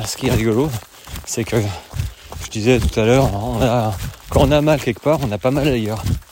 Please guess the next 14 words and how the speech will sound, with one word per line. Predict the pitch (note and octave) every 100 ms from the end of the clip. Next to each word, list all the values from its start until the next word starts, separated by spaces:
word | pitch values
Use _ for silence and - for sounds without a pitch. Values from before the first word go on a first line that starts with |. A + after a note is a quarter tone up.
| - - - - - -
Et | G#2+
ben | G#2
là, | A#2 C#3
euh, | B2 A2 G#2 G#2 - - - -
quand | -
j'avais | G#2+ A#2
très | A#2 -
mal | C#3+ C3+
aux | A#2
jambes, | A2 D#3+
j'avais | B2+ A2
plus | G2+
mal | - D3
au, | C3